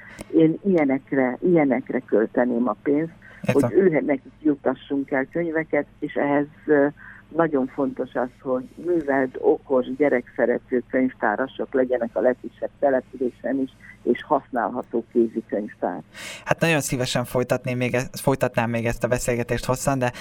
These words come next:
Speaker 2: sajnos most a, be kell fejeznünk. Én köszönöm, hogy itt volt velünk, és azt remélem, hogy most így a hallgatókkal közösen is egy közös gondolkodás vagy gondolatfolyam most, most elindult ezzel a beszélgetéssel. Ö, nagyon köszönöm Gál Katalinnak, a Magyar Könyvkiadók és Könyvterjesztők Egyesülése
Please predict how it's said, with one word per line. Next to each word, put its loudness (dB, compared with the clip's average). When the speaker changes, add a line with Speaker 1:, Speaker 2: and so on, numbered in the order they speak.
Speaker 2:
sajnos -2
most -4
a, 4
be 2
kell -2
fejeznünk. -2
Én -2
köszönöm, 0
hogy 0
itt -4
volt 2
velünk, 0
és -4
azt 0
remélem, -2
hogy -2
most -2
így -2
a 2
hallgatókkal 0
közösen -2
is -4
egy -2
közös -2
gondolkodás 0
vagy 0
gondolatfolyam 0
most, -4
most -2
elindult 0
ezzel 0
a -2
beszélgetéssel. 0
Ö, 4
nagyon 2
köszönöm 0
Gál 2
Katalinnak, 0
a 0
Magyar 2
Könyvkiadók -2
és -4
Könyvterjesztők -2
Egyesülése 0